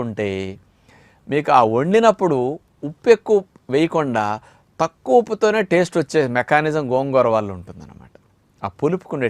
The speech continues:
టెక్నిక్ అదనమాట. మన నాలుకకి ఉప్పు ఎక్కువ లేకపోయినా తినగలిగేటట్టు ఈజీ అనిపిస్తాయి అనమాట. ఇది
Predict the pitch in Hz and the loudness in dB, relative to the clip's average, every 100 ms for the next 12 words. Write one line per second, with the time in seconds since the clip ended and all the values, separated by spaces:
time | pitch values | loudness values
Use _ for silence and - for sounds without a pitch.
0 | - 123 - 131 - 85 90 78 78 - | -4 -6 -6 -10 -8 -12 -12 -20 -20 -20
1 | _ _ _ _ _ _ 127 120 131 180 | _ _ _ _ _ _ -4 2 4 6
2 | 196 180 165 185 175 180 151 135 156 170 | 4 0 -2 0 0 2 4 4 4 2
3 | 180 175 180 - 151 175 190 196 202 190 | 2 2 2 -2 0 4 4 4 0 0
4 | 156 127 117 92 85 82 - 90 85 73 | -2 0 -2 -4 -10 -18 -18 -18 -18 -20
5 | - _ _ _ _ _ _ _ _ - | -20 _ _ _ _ _ _ _ _ -16
6 | - | -16